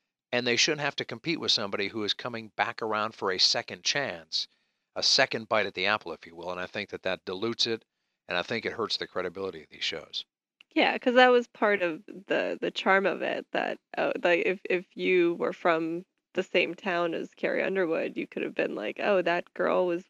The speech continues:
Speaker 2: w-, waiting tables the other night at my <laughs> favorite restaurant," you
Speaker 1: I'm
Speaker 2: know,
Speaker 1: gonna
Speaker 2: like,
Speaker 1: give
Speaker 2: you
Speaker 1: you twenty dollars if you can name Carrie Underwood's hometown in Oklahoma.
Speaker 2: Ah, it's not gonna happen. It's just not
Speaker 1: Okay.
Speaker 2: gonna happen.
Speaker 1: Chakota, Oklahoma, by the way.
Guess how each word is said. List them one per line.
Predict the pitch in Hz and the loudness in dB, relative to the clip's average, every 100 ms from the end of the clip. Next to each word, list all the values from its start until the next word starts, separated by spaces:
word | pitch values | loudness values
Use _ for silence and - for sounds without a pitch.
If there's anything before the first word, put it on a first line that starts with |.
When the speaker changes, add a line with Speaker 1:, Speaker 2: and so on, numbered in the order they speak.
| - | -14
Speaker 2:
w-, | 190 - | -8 -6
waiting | 196 202 196 180 | 4 6 6 4
tables | 208 233 220 165 175 | 4 4 6 2 2
the | 170 | 0
other | - 165 | 2 2
night | 175 69 71 - | 2 0 0 0
at | - | 0
my | 233 | 0
<laughs> | 208 - | 0 8
favorite | 208 208 | 10 10
restaurant," | 220 226 - 190 57 - - | 8 6 4 0 0 -4 2
you | 123 | 6
Speaker 1:
I'm | 123 | 6
Speaker 2:
know, | |
Speaker 1:
gonna | 175 | 6
Speaker 2:
like, | 180 | 2
Speaker 1:
give | 127 135 | 4 2
Speaker 2:
you | |
Speaker 1:
you | 120 | 2
twenty | - - 139 | -2 -2 -2
dollars | 131 120 104 92 90 | 4 4 4 2 -2
if | 107 | -6
you | |
can | 107 113 101 | -4 -6 -4
name | 104 104 104 104 | 0 2 0 -2
Carrie | 110 98 95 | -2 0 0
Underwood's | 92 90 87 | -2 -4 -4
hometown | - 95 90 101 87 | -4 -6 -6 -4 -4
in | 85 | -6
Oklahoma. | 80 - 82 80 69 71 _ _ _ _ _ _ _ | -10 -12 -12 -14 -16 -20 _ _ _ _ _ _ _
Speaker 2:
Ah, | 214 208 - - _ _ _ _ _ _ | -6 -4 -8 -14 _ _ _ _ _ _
it's | 208 - | 0 2
not | 175 | 0
gonna | 180 226 | -2 -2
happen. | 226 - 180 175 _ | -2 -2 -4 -6 _
It's | - 196 | -10 -6
just | 196 | -4
not | 180 170 | -2 -4
Speaker 1:
Okay. | - | -4
Speaker 2:
gonna | 220 | -4
happen. | - 175 | -4 2
Speaker 1:
Chakota, | 170 - 170 160 85 - _ | 2 8 8 8 4 -4 _
Oklahoma, | 107 101 95 90 | 0 0 -2 -4
by | 82 | -8
the | |
way. | - | -8